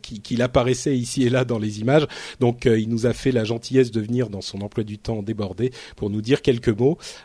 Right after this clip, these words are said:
Euh, on vous passera ça, c'est préenregistré, euh, en, à un moment dans l'émission. Donc, Mobile World Congress, il a lieu en ce moment à Barcelone. C'est le salon, euh, de la mobilité, le salon le plus important de la mobilité.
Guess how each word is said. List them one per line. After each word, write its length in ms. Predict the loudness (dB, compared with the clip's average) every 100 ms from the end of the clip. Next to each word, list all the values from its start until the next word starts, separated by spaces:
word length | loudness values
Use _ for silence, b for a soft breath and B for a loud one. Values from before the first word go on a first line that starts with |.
| -4
Euh, 300 | 0 0 -2
on 140 | -6 -8 -10
vous 120 | -8
passera 420 | 0 0 2 -2
ça, 220 | 0 0
c'est 180 | 0 -2
préenregistré, 720 | -2 -4 -4 -6 -8 -2 -2 -2 B B -10
euh, 280 | -6 -6 -8 -6
en, 180 | -6
à 140 | -4 -4
un 80 | -4
moment 240 | -2 -2
dans 120 | -4
l'émission. 360 | -6 -8 -12 -16 -20 B B B 6
Donc, 300 | 6 6 0
Mobile 340 | 4 6 4 4
World 240 | 2 2
Congress, 540 | -2 -2 -4 -6 -12 -10
il 180 | -2 0
a 60 |
lieu 380 | 0 2 2 2 -2
en 120 | -4
ce 160 | -2 0
moment 400 | 2 2 0 0
à 100 | -2
Barcelone. 720 | -4 -4 -4 0 0 0 -2 -4
C'est 380 | 2 4 4 2
le 320 | 4 6 6
salon, 520 | 4 2 4 0 -2 B B B
euh, 120 | -2
de 120 | 2
la 140 | 2 2
mobilité, 840 | -2 -2 -10 -10 0 2 4 2
le 180 | 2 2
salon 460 | 4 0 2 0 0
le 140 | -4
plus 260 | -4 0 0
important 380 | 0 -2 -2
de 60 | -4
la 60 | -6
mobilité. 580 | -10 -12 -10 0 0